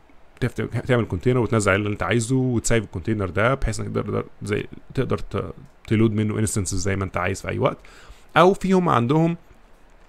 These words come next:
ريبوزيتوري ضخم جدًا من كونتينرز الناس عملتها اوريدي. يعني ممكن تقول مثلًا عايز كونتينر بتاع مونجو دي بي مثلًا، هتلاقي الكونتينر موجود، تقول له ي-، تمبورت الكونتينر ده عندك وت-، وت-،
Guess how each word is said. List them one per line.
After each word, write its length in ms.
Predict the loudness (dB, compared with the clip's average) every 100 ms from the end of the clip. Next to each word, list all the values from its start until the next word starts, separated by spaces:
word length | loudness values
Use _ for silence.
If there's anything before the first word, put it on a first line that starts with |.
| -20 -4 2
ريبوزيتوري 440 | 6 8 8 6
ضخم 240 | 4 4
جدًا 280 | 2 4 4
من 200 | 4 2
كونتينرز 480 | 0 0 4 4 2
الناس 120 | 2
عملتها 300 | 2 2 2
اوريدي. 260 | 0 -2 -4
يعني 120 | -4
ممكن 140 | -4 -2
تقول 120 | -2
مثلًا 260 | -4 -2
عايز 160 | 0 0
كونتينر 380 | -2 0 2 2
بتاع 280 | 0 2 4
مونجو 260 | 4 2
دي 120 | 0
بي 100 | 0
مثلًا، 260 | -2 -6 -12 -14 -20 -18 -12
هتلاقي 280 | 0 2
الكونتينر 320 | 2 2 2 2
موجود، 340 | 2 0 -2
تقول 320 | -2 -2 0
له 200 | 0 -2
ي-، 100 | -6 -10 -8
تمبورت 400 | -6 0 2 2
الكونتينر 460 | 0 -4 0 0 0
ده 120 | 0
عندك 360 | 0 -2 -2 -2
وت-، 220 | -2 -4
وت-، 220 | -6 -6